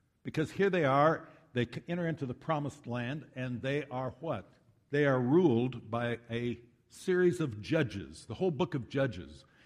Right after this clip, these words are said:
is this repetitive, uh, cycle that they're in. They're faithful, they're unfaithful, they're oppressed. God raises up a judge, he frees the people, they are in pos-,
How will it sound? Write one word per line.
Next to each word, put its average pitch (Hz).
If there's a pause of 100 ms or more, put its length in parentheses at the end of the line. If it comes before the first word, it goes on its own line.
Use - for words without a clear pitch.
(100)
is 120
this 127
repetitive, 139 (560)
uh, 120 (720)
cycle 139
that 113
they're 123
in. 127 (560)
They're 101
faithful, 180 (360)
they're 107
unfaithful, 147
they're 104
oppressed. - (240)
God 113
raises 107
up 104
a 110
judge, 170 (280)
he 98
frees 160
the 120
people, 165 (240)
they 95
are 98
in 95
pos-, -